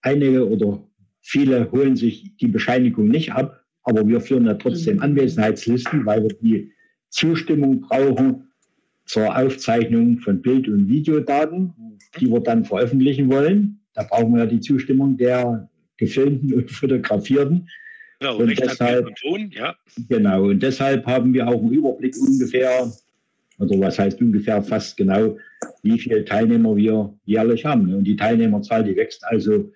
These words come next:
Speaker 2: Mhm.
Speaker 1: stetig, wobei natürlich zweitausendneunzehn, die letzte, die stattgefunden hat, der absolute Rekord war, ne, mit dreihundert Teilnehmern dann am Schluss.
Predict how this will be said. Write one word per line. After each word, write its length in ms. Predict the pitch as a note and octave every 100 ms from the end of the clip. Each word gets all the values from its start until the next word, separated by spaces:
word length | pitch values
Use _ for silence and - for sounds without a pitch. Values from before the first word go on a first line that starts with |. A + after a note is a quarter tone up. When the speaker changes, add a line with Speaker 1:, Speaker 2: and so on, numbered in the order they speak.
| -
Speaker 2:
Mhm. 180 | D#3+ D3
Speaker 1:
stetig, 640 | D#3+ B2 B2 C#3+ D3+ D3 _ _
wobei 240 | A2 A2 A2+
natürlich 460 | A2+ A#2+ A2+ G2+
zweitausendneunzehn, 1400 | - A#2 G#2+ G#2+ F#2+ F2 F#2 A2+ C3+ C3 - C3 C3+ B2+
die 160 | A2
letzte, 440 | G#2+ A#2 A#2 - G2
die 140 | A2
stattgefunden 640 | - A2+ - - B2 A2+ G#2+
hat, 240 | A#2+ - _ _ _ _ -
der 120 | -
absolute 500 | A#2+ - A#2 A#2 G#3+
Rekord 320 | G#2+ - G#2
war, 160 | G#2+ F#2+
ne, 120 | F#2+
mit 260 | G#2 G#2+ -
dreihundert 540 | G#2+ G2+ G#2 G2 - _ -
Teilnehmern 540 | G#2 A2 G#2+ F#2+ F2+
dann 200 | G2 F#2+
am 120 | F2+
Schluss. 460 | - G#2 G2+ -